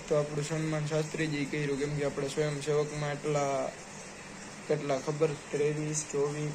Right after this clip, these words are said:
પચીસ, છવ્વીસ, સત્તાવીસ, પાંચ દીથી આપણે સેવા આપી છે. એટલે, અ,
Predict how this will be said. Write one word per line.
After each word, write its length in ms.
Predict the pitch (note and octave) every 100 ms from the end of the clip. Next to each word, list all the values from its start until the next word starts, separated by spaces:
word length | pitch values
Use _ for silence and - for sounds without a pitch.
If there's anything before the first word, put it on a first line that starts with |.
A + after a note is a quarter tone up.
| -
પચીસ, 520 | C#3+ - - D3+ D3+
છવ્વીસ, 180 | D3+ D3
સત્તાવીસ, 440 | D3 D3+ D3 C#3 -
પાંચ 220 | D3+ D#3+
દીથી 480 | D#3 C#3+ C#3+ - D3+
આપણે 300 | C#3+ C#3+ C#3
સેવા 380 | D#3+ D3 D3 D3+
આપી 300 | D#3+ D#3+ C#3+
છે. 220 | C3+ C3
એટલે, 520 | B2+ B2+ B2+ B2+ B2 B2 - - - - - - - - - B2+
અ, 300 | B2 B2+